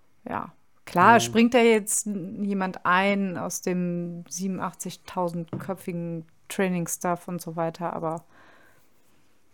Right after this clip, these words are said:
Speaker 1: ich glaub schon, dass das was ausmacht und da nächste Woche auch nicht viel kommen wird.
Speaker 2: Also du glaubst, dass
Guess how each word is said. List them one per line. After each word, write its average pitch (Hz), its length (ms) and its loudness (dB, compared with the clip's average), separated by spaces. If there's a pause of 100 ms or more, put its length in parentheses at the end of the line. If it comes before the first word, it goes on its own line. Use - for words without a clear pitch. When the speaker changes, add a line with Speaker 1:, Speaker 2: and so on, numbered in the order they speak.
(240)
Speaker 1:
ich - 80 -14
glaub 294 200 2
schon, 208 240 4
dass 196 180 2
das 175 220 -6
was 175 180 0
ausmacht 190 640 0
und 165 160 -6
da 170 120 0
nächste 165 420 -6
Woche 156 340 -6
auch 160 220 -2
nicht 190 340 -2
viel 202 240 0
kommen 160 360 -4
wird. - 260 -14 (220)
Speaker 2:
Also 151 240 8
du 143 100 8
glaubst, 139 480 8
dass 135 300 8